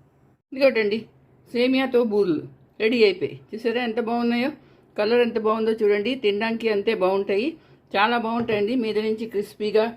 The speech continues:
లోపల నుంచి సాఫ్ట్గా ఉంటాయి. ఇగో చూడండి, ఇగో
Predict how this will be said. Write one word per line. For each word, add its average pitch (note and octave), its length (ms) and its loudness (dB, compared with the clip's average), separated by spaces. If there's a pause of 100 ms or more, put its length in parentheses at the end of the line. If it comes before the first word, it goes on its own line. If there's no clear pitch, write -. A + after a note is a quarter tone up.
(400)
లోపల G3 320 -2
నుంచి G#3 160 -4 (120)
సాఫ్ట్గా G3+ 420 0 (100)
ఉంటాయి. G3+ 300 0 (120)
ఇగో D3 200 0
చూడండి, B2 300 -4 (1700)
ఇగో C#3 120 -10